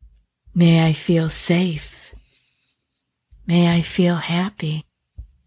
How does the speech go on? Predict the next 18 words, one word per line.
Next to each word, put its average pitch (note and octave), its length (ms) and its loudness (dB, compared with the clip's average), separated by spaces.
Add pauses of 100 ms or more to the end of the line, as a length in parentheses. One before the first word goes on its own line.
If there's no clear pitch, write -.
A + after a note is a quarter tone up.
(1700)
May F3 240 4
I E3 220 0
feel D#3 380 -4
healthy. D#3+ 880 -6 (1200)
May F3+ 180 6
I F3 140 4
live F#3+ 640 2
with F3+ 240 -2
ease." D#3 880 -4 (1500)
At A3 200 -2
times B3 460 0
you'll G3+ 100 2
find E3 560 -2
that - 180 -4
your F#3 140 2
attention G#3 600 2
has F#3+ 240 -2
strayed F3+ 880 0